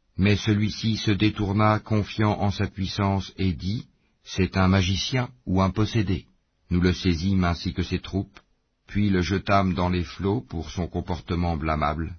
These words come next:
De même pour les Hades, quand nous envoyâmes contre eux le vent dévastateur,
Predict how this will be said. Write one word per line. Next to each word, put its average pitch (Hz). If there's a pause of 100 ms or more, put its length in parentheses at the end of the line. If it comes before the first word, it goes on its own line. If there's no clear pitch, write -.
(480)
De 95
même 107
pour 90
les 90
Hades, 82 (440)
quand 92
nous 92
envoyâmes 95
contre 95
eux 95
le 92
vent 87
dévastateur, 87